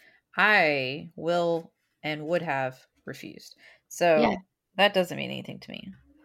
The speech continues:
Speaker 1: Just means
Speaker 2: But
Speaker 1: he doesn't wanna set himself up for failure.
Speaker 2: And you have to remember, Jeffrey's a lawyer, so he understands the legal systems. He understands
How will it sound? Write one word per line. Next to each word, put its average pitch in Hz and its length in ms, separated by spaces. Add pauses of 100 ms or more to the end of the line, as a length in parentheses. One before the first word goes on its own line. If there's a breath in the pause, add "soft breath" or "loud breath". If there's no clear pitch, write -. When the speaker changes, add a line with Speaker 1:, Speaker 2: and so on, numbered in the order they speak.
(120)
Speaker 1:
Just - 180
means 180 120
Speaker 2:
But 247 180
Speaker 1:
he 196 60
doesn't 156 180
wanna 147 180
set 156 220
himself 147 380
up - 120
for 127 120
failure. 117 520 (380)
Speaker 2:
And 254 140
you 262 100
have 277 120
to 254 80
remember, 240 420
Jeffrey's 226 580
a 185 100
lawyer, 190 580
so 196 240
he 208 260
understands 190 760
the 180 80
legal 165 320
systems. 156 460
He 165 120
understands 165 600